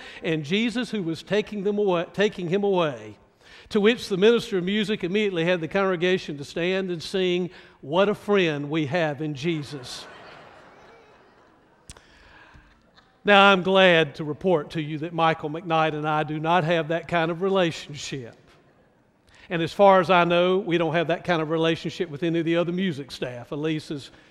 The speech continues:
shaking her head no. Sylvia and Jim are not shaking their heads.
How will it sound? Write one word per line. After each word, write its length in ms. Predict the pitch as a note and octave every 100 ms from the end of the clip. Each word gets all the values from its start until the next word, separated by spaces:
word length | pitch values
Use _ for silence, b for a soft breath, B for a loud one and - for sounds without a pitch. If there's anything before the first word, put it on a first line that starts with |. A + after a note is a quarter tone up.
| b
shaking 420 | - E3+ - D3
her 160 | D3 C#3
head 400 | C#3 D#3+ D3+ D3
no. 560 | D#3 D#3 D#3 D#3 D#3
Sylvia 560 | D3+ - F#3 E3+ E3 D#3
and 120 | D3
Jim 360 | C3+ E3 D#3+ D#3+
are 120 | D3+
not 320 | D3+ D#3+ D#3
shaking 420 | - C3+ C3 C3+
their 160 | C#3 C3+
heads. 480 | D3 C#3+ D#3 E3